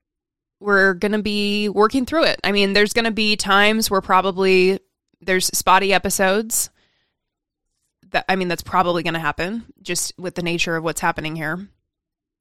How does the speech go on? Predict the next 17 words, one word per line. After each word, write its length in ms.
But 320
we've 520
already 400
gotten 320
so 140
much 160
support 400
from 160
our 140
friends 380
and 340
family. 500
So 460
Ian, 420
for 140
example, 500
he's, 220